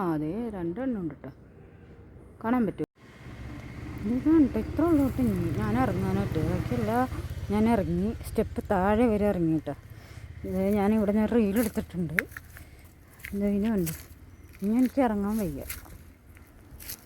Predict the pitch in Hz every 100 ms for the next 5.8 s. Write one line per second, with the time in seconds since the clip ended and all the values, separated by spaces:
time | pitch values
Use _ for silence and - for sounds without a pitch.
0 | - - - - - - - - - -
1 | - - - - - - - - - -
2 | - - - - - - - - - -
3 | 190 185 170 - - - - - - -
4 | - - - - - - - - - -
5 | - - - - - 226 - -